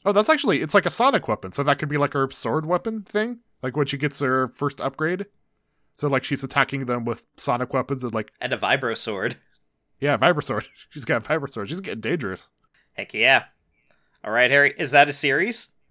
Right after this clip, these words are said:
Speaker 2: A fracking company awakens monsters in the Canadian wilderness, and so a hard-working single mother raising a family has to build a costume to protect them with, uh, <laughs> with merchandise-related, uh, powers, such as, like,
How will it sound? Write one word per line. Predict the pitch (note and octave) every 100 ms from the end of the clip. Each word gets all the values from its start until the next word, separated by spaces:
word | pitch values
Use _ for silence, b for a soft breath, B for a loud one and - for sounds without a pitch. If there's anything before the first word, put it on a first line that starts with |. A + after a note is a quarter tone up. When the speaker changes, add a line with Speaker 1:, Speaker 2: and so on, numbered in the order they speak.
| _ _ _ _ _ _ _ -
Speaker 2:
A |
fracking | C#3+ E3 D3+ D#3+
company | E3 D#3+ E3 D3+
awakens | C3 C3+ C#3+ A#2+
monsters | A#2+ C3 B2+ - D#3+ D3+
in | C3
the |
Canadian | C3+ C3 C3 C3 A#2
wilderness, | A#2 C#3 D#3+ F#3 - - b b b
and | - C#3
so | - D3 C3
a |
hard-working | - C#3+ D3 C#3+ C#3+ D#3 C#3
single | C3 D3+ C#3 C#3
mother | C3 B2+ D#3+ F#3 - _ -
raising | D3 C#3 C#3
a |
family | - C#3 C#3 D#3+ E3
has | D3+ C3+ -
to | B2+
build | G#2+ C3+ C#3+ D3
a |
costume | C#3+ C3+ C3+ - - F#3+ A3 - _ _ _ _ - -
to | E3+
protect | D3+ D3 D3 C3 -
them | - B3 - _ _ _ _ _
with, | D#3 D3 D#3+
uh, | C3+ A#2+ - _ -
<laughs> | F3+ _ D3+ -
with | D#3+
merchandise-related, | E3+ F3 - F3 D3+ D#3 D#3 D#3+ D3 D3+ D3+ D#3 - b b b -
uh, | D3+ D3
powers, | D#3 C#3+ D#3 D#3+
such | E3 C#3+
as, | D3 B2
like, | C#3 C3 -